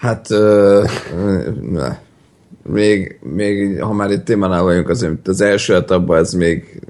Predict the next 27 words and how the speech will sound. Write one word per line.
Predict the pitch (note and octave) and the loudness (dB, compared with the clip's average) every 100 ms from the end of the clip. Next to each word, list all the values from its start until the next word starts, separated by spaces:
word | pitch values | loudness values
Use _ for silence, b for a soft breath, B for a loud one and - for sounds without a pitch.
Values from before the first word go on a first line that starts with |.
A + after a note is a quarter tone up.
| - | -10
nem | F2 | -4
volt | F#2+ E2+ E2+ | 0 2 2
annyira | E2+ E2 D#2+ | 0 2 0
veszélyes, | D2+ F2 - F#2 F2+ | 2 0 2 0 0
én | F2 | 0
meg | E2 - | -2 -2
pont | G#2 F#2+ | -4 -2
a | E2+ D#2+ C2 | -2 -2 -4
nagy | F2+ G2 - | -4 -6 -2
klasszikus | G#2 F#2+ F#2 - F#2 | -2 -2 -6 -8 -8
kilencvenes | - F2 D#2 F2+ D#2+ - - b b b b | -2 -2 0 -2 -2 -4 -10 b b b b
évekbeli | - F2 F#2+ F#2 F#2+ | -2 0 2 2 0
Disney | F2+ F2 - E2 | 0 -2 -4 -6
filmektől | - F2 F2 F2 F2 E2 | -2 0 0 -2 -4 -2
tartok, | F2 F2 A#2+ E2+ | -2 0 -2 -2
amikor | F2 E2+ - | -2 -2 0
aztán | D#2+ - E2 E2+ | -2 -2 -2 -2
a | B1 | -2
hanyat | F#2+ F#2 - | -2 -2 -2
homlok | E2+ C#2+ F2+ | -4 -4 -2
énekel | G2 C#2 C2 C2 | -2 -2 -4 -2
mindenki | F2+ F2 D2+ - E2 D2 | 0 0 -2 -2 -2 0
ugyanolyan, | C2 F2 E2 D2+ D#2 D#2 C#2 - _ | 0 0 0 0 0 -2 -6 -14 _
ö, | D2 D#2 D#2 D2 - - b b _ _ | -4 -2 -2 -2 -6 -16 b b _ _
lanyha | F2 F2 A2+ | -2 0 -2
popszámokat, | - F2+ - F#2+ G2+ A2 A#2+ G#2+ - - | -2 -4 -2 -2 0 0 0 0 -4 -16
de | - E2 D#2+ D#2+ | -4 -2 0 0